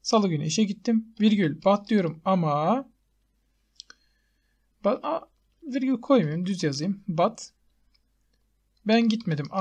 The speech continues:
I didn't. Simple past olumsuz. I didn't go. Gitmedim. Cuma günü. On Friday diyoruz.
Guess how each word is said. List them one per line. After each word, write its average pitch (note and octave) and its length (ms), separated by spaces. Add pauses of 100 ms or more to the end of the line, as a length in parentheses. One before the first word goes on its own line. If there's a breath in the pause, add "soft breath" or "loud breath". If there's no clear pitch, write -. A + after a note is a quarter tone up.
(100)
I E3 140
didn't. F#3 400
Simple E3 420
past D#3+ 200
olumsuz. D#3+ 760 (1500)
I E3+ 80
didn't G3 380 (320)
go. F3+ 500 (120)
Gitmedim. G#3+ 880 (100)
Cuma G3 340
günü. D#3 240 (180)
On C4+ 400
Friday F3 840
diyoruz. D#3+ 720